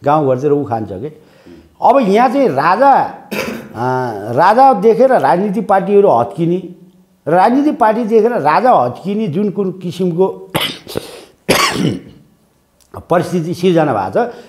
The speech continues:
योबाट मुक्त गराउने काम चाहिँ म चाहिँ राजा श्रीपाद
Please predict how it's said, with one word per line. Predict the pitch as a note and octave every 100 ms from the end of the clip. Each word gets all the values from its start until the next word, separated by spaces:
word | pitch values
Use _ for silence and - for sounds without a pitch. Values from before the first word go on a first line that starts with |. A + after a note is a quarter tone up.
| -
योबाट | F3+ D4+ D4+
मुक्त | C#4+ F#3+ G#3 F3
गराउने | D4+ B3+ A#3+ A3+ F#3+
काम | D#3+ C#3
चाहिँ | F3 A#3
म | F#3+
चाहिँ | E3+ F#3
राजा | D3 D#3 E3+
श्रीपाद | D#3+ D3+ D#3 D#3+ D#3